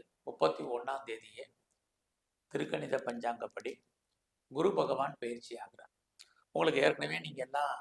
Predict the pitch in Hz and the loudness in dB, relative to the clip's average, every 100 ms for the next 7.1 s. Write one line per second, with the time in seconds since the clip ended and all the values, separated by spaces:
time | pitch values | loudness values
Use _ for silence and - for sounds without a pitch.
0 | - - 120 135 143 131 135 127 127 123 | -10 -4 0 2 2 0 -2 -4 -4 -4
1 | 123 135 135 123 139 127 - 139 123 131 | -6 -8 -6 -6 -6 -8 -8 0 4 4
2 | 135 135 131 135 - - - _ _ - | 0 -8 -10 -10 -10 -14 -20 _ _ -4
3 | 139 139 123 139 139 123 120 117 120 135 | -2 0 0 0 0 -2 -2 -4 -6 -6
4 | 127 - _ _ _ _ _ _ - 160 | -8 -12 _ _ _ _ _ _ 0 2
5 | 160 135 135 127 117 113 - 135 143 156 | 4 4 4 2 -2 -8 -2 -2 -2 -6
6 | 123 120 139 131 123 - 113 - 120 113 | -6 -4 0 2 2 -2 -12 -14 -12 -8
7 | 123 | -4